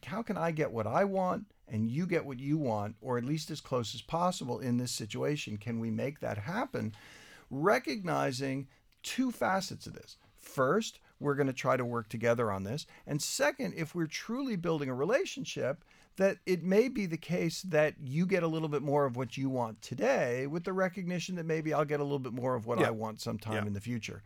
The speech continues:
Speaker 2: Yeah. The very deep-seated parts of our nature say to us,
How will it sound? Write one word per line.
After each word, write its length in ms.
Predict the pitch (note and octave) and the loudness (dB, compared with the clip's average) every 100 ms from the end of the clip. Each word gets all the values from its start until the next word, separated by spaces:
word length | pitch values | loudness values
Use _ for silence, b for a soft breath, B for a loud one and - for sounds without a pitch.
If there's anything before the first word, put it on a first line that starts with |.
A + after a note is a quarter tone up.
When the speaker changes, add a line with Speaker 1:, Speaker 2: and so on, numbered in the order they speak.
| - | -12
Speaker 2:
Yeah. 80 | F#2+ B B | -12 B B
The 120 | C3 | -6
very 480 | A2+ A2+ E3 F3 D3 | -2 4 4 4 0
deep-seated 880 | A#2 G2+ D#3 E3 - D3 B2+ A#2+ G#2 | -6 -6 -8 -6 -6 -6 -4 -6 -4
parts 280 | A2+ A2 - | -4 -2 -4
of 140 | G2+ | -6
our 100 | G2+ | -6
nature 680 | G2 G#2 G#2+ F2+ F2+ G2+ G#2 b b - | -6 -8 -8 -8 -8 -10 -14 b b -6
say 380 | - - A#2+ A#2+ | -2 0 0 0
to 240 | A2 F#2 | -4 -6
us, 320 | E2+ - - | -6 -6 -8